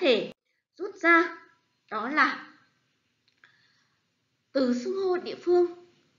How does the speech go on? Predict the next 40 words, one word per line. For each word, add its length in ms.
Phần 160
này 260
thì 140
cũng 120
có 100
thể 260
các 60
em 220
có 140
thể 200
tham 200
khảo, 340
bởi 160
vì 380
trong 300
vở 120
bài 200
tập 180
không 340
có 180
nội 240
dung 300
để 220
ghi, 340
ờ, 360
nội 120
dung 220
này 160
thì 80
các 60
em 200
có 60
thể 200
thấy 280
từ 220
xưng 200
hô 140
địa 160
phương 380
được, 360